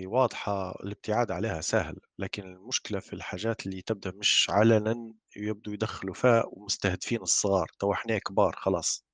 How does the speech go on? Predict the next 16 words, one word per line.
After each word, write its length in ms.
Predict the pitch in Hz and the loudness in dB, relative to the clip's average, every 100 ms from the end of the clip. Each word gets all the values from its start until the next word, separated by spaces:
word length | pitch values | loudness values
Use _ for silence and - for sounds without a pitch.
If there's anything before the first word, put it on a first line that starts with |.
| - | 0
فات 160 | 110 - | 0 2
فينا، 280 | 107 92 - _ - - - - - 107 | -2 -4 -12 _ -20 -20 -18 -20 -2 2
يبدأ 280 | 117 110 104 | 4 4 4
عندنا 280 | 127 110 | 2 0
شوية 300 | 101 120 110 | 0 4 4
من 120 | 95 98 | 2 -2
الوعي، 340 | 101 98 85 | 2 2 2
لكن 320 | 90 104 - 98 | 0 0 0 -4
في 260 | - 131 | -4 -2
أشياء 320 | - - 131 | 0 4 4
تانية، 460 | 101 127 127 101 95 - _ - _ - | 4 2 2 0 -6 -8 _ -20 _ -20
آه، 280 | 104 98 92 | -16 -14 -10
يستهدفوا 540 | 90 - 92 87 - 90 | -6 -2 -2 -4 -10 -16
بها 360 | 90 107 85 71 | -6 -4 -4 -8
في 80 | - | -6
الصغار 460 | - - 98 90 | -4 -2 -2 -4